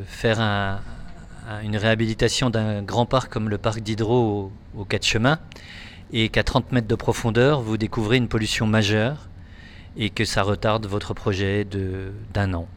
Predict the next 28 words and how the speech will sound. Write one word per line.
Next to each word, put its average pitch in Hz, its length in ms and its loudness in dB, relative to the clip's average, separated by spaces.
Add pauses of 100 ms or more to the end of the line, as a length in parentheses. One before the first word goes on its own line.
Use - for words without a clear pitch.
(140)
Donc 104 220 -2
c'est, 107 260 0 (500)
c'est - 200 0
aussi 123 220 8
ça - 180 8
à 139 40 6
Pantin, 127 340 4
c'est - 160 2
un 113 80 4
passé 127 260 4
industriel 127 560 4
qu'il - 140 -4
faut - 120 2
assumer, 123 540 4 (300)
que - 100 2
nous 120 240 8
aimons, 123 400 6
que 107 400 2 (220)
nous 117 200 4
assumons 123 460 4 (560)
et 117 100 0
que - 100 4
nous 131 140 6
gardons 135 360 8
dans 214 120 6
les 127 100 4
projets, 120 460 6
euh, 107 220 6